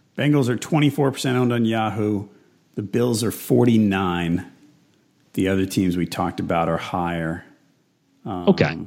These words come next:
Speaker 1: where are
Speaker 2: Well,
Speaker 1: the
Speaker 2: that's
Speaker 1: Rams?
Speaker 2: kinda what I expected, though.
Speaker 1: Yeah, the Rams are sixty-four. How, how about the, how about the Chargers at eight percent against Trevor Siemian?
Speaker 2: That's not bad. I think the,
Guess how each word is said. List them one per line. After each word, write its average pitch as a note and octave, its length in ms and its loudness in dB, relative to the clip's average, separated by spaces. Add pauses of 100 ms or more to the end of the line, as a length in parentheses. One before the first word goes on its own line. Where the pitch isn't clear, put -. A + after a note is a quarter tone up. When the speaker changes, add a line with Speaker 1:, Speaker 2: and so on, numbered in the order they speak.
(140)
Speaker 1:
where C3+ 140 -10
are D3+ 40 -8
Speaker 2:
Well, G#3 140 -4
Speaker 1:
the E3 60 -8
Speaker 2:
that's G#3 180 -6
Speaker 1:
Rams? F3+ 100 -8
Speaker 2:
kinda G3 140 0
what C3 100 0
I G#2+ 80 0
expected, - 480 -6
though. D#2 100 -2
Speaker 1:
Yeah, - 40 0
the G2 100 -2
Rams A#2 280 -4
are G#2+ 60 -4
sixty-four. G#2 400 -4
How, A#2 220 0
how D#3 260 -2
about B2 360 -2
the, G2 400 -6 (1160)
how - 340 -4
about D3 340 2
the G2+ 240 -2 (400)
Chargers G#2+ 960 2
at D2+ 140 -2
eight G2+ 200 2
percent F#2+ 380 0
against F2+ 320 2
Trevor F2+ 320 0
Siemian? D#2+ 560 0 (1800)
Speaker 2:
That's - 220 0
not G#3 180 -4
bad. G2+ 420 -2
I A2 160 0
think G3+ 280 0
the, A2 440 4